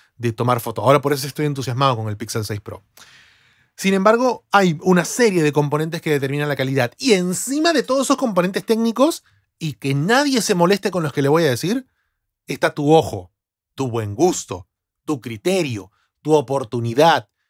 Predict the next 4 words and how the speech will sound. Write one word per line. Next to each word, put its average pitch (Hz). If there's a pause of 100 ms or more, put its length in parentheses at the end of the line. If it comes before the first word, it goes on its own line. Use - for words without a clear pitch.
(260)
tu 151
enfoque, 127 (260)
tu 180
originalidad. 127